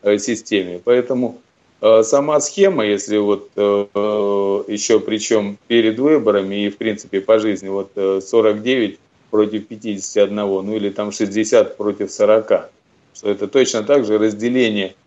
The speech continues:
любого рода, любого народа внутри, э, в общем-то, фальшивыми идеями,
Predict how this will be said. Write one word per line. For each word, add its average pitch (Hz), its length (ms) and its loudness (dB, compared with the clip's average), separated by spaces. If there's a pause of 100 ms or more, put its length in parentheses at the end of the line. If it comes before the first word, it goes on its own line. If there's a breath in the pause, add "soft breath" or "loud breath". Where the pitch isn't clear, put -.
(320)
любого 120 540 6
рода, 135 300 4
любого 104 440 2
народа 110 400 0
внутри, 107 560 -4 (240)
э, 101 60 -14
в 95 1000 2
общем-то, 98 420 -4
фальшивыми 110 760 2
идеями, 90 420 -2